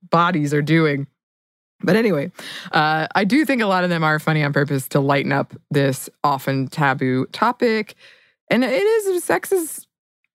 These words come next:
again, generalizations, often a very vulnerable experience. And so kind of making it more palatable,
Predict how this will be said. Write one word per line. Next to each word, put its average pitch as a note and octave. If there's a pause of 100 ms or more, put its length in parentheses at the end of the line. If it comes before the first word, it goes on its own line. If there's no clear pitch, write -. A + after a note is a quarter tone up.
(680)
again, D#3+
generalizations, D#3
often E3
a -
very D3+
vulnerable C#3
experience. D3
And C3+
so C3
kind C3
of C#3 (800)
making A3+
it F#3
more D3+
palatable, D3+